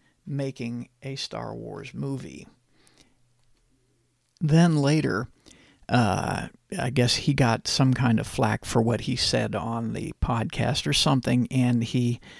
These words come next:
uh, I guess, clarified his remarks. But in both cases, he mentioned, uh,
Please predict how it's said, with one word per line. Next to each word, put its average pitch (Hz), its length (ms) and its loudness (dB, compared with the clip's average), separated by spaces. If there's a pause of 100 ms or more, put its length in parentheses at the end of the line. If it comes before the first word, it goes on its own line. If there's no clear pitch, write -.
(340)
uh, - 340 -4
I 123 120 0
guess, 117 200 -4
clarified 120 920 2
his 117 540 -2
remarks. 113 460 -4
But 131 220 4
in 127 160 4
both 147 340 2
cases, - 580 -6 (720)
he 180 180 4
mentioned, 175 600 6 (1120)
uh, 110 580 2